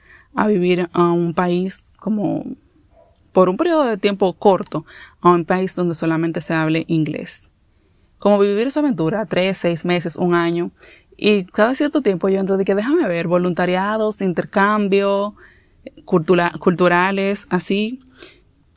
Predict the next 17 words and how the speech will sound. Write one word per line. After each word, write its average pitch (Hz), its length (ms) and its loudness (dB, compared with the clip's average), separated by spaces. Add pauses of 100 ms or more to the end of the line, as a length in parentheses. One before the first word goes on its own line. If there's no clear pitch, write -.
Porque 226 260 -2
sí, 320 180 -6
porque 214 160 0
yo 214 80 0
sé 254 120 -2
que 262 80 2
en 240 60 0
algún 220 200 0
momento, 214 340 0
Dios 185 180 0
mediante, 208 520 0 (280)
se 175 160 2
me 165 80 0
va 160 120 0
a - 20 2
dar 170 240 0
esa 170 420 -4